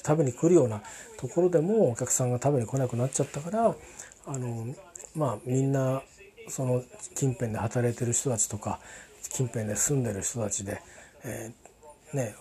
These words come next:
「お弁当やるけど、うちでやることにしたんだけどどう？」なんてやって、ね、一日朝から起きてから弁当を作ってとか結構大変手間かかるみたいですね、あれまた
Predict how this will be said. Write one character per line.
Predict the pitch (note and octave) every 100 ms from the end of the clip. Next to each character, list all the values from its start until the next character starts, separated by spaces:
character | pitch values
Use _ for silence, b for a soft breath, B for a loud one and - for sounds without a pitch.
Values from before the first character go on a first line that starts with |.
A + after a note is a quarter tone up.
| -
「お |
弁 | B2+
当 | A#2+
や | B2+
る | C3
け | C3
ど、 | G#2 F#2+ F#2+ - -
う |
ち | G#2 A2+
で | A2
や | A#2
る | B2+
こ |
と | B2+
に | -
し |
た | - B2+
ん |
だ | A2
け | G#2
ど | F#2+
ど | C#3 A2 B2+
う？」 | A#2+
な | G#2+
ん | G2+
て | - - A2 B B B B -
や | C#3
っ |
て、 | B2 - B2+ A#2+ A#2+ - - - -
ね、 | D#3
一 | A2+ -
日 | B2 G#2+ A#2+ A#2 A#2+ - - - - -
朝 | - -
か | - -
ら | D#3
起 | C#3+ -
き |
て | E3
か | D3
ら | C3+
弁 | C3+ C#3+ C#3+
当 | D#3
を | C3
作 | - D3+
っ |
て | - C3
と |
か |
結 | B2 - - D3+ -
構 | C3+
大 | C3 C3+
変 | C#3
手 | - C3+
間 | D#3+
か | -
か | E3+
る | D#3
み | D3
た |
い | C3+
で |
す | -
ね、 | F3+
あ | E3+
れ | C#3+
ま | C#3
た | C3 C3